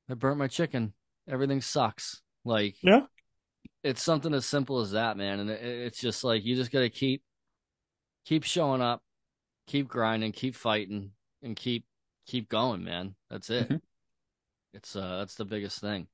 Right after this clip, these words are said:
Speaker 1: But yeah, so, uh,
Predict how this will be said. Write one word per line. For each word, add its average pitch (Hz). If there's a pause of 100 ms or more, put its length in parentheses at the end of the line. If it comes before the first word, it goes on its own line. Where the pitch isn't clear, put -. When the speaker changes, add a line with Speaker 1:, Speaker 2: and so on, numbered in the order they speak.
(800)
Speaker 1:
But 104 (1080)
yeah, 110 (400)
so, 98
uh, 98